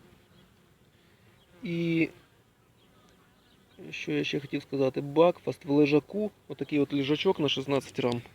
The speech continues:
Так? Ну, це на два поділений, а обичні в мене такі. Можна ставити другий корпус, а можна і без другого, якщо сімейка слабенька, якщо від водок забирався пакет. То, значить, е, в такому лежаку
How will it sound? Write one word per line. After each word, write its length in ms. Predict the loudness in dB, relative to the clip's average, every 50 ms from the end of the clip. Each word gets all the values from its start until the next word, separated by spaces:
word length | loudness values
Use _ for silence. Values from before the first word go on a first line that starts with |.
| -20 -20 _ _ _ _ _ _ _ _ _ _ _ _ -20 -20 _ _ -20 _ -20 _ _ -20 -20 _ _ _ _ _ _ _
Так? 200 | 0 0 0 0 -2 -10 -20 -20 -20 _
Ну, 120 | -8 -8 0
це 160 | 4 4 6
на 120 | 6 6
два 180 | 6 6 6 6
поділений, 480 | 4 4 2 2 2 2 2 2 2 2
а 140 | 2 2
обичні 600 | 2 0 0 -2 -2 -2 0 0 -2 0 -2 -2
в 20 | -2
мене 180 | 0 0 0
такі. 300 | -2 -2 -4 -4 -6 -8 -8 -10 -16 -20 -20 -20 -20 -14 -4
Можна 240 | -2 0 0 2 2
ставити 260 | 2 4 6 6 6
другий 220 | 6 6 6 6 6
корпус, 440 | 6 4 4 4 2 -4 -6 -4
а 40 | -2
можна 300 | 0 2 2 2 2 2
і 40 | 2
без 180 | 4 2 2 2
другого, 360 | 2 2 4 4 4 6 4
якщо 260 | 4 4 2 -2 -4
сімейка 500 | -2 -2 0 2 2 2 2 0 -2 -2
слабенька, 500 | -2 0 2 2 4 4 2 0 0 0
якщо 160 | 0 2 2
від 100 | 2 2
водок 300 | 4 2 2 4 2 0
забирався 480 | -2 0 0 2 2 2 2 0 -4 -8
пакет. 360 | -8 -8 -10 -8 -8 -8 -8 -10 -14 -20 -20 -20 -20 -20 -20 -20 -20 -20 -20 -20 -20 -20 -20 -20 -20 -20 -20
То, 200 | -6 0 0 2
значить, 560 | 2 2 4 4 4 4 4 4 2 0 2 2
е, 180 | 2 4 4 2 0 -4 -10 -18 -20 -20 -20 -20 -20 -20 -20 -20 -20 -20 -20 -20 _ _ -20 _ _ _ _ _ -8
в 40 | -6
такому 340 | -6 -4 -2 -2 0 2
лежаку 460 | 2 4 4 4 2 2 0 -4 -4